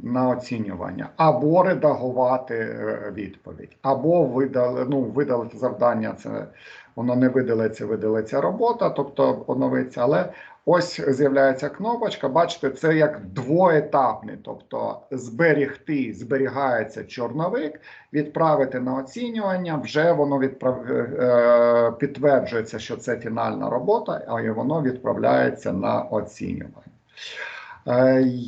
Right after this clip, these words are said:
я вам дякую за увагу. Сподіваюсь, що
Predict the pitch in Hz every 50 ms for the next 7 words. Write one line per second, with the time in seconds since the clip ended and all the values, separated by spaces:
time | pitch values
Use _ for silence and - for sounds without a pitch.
0 | 110 107 123 160 175 190 185 165 139 151 151 147 139 139 117 - - 135 147 147
1 | 139 123 120 - - - 120 117 117 113 110 104 101 107 127 131 127 120 - -
2 | 123 120 123 156 185 220 285 311 302 262 - 269 240 233 226 - _ - _ _
3 | _ _ _ _ _ _ _ _ _ _ _ _ _ _ _ _ - - - _
4 | - 160 151 160 160 139 170 165 160 156 147 135 131 127 - - - - - 135
5 | 131 127 123 117 107 101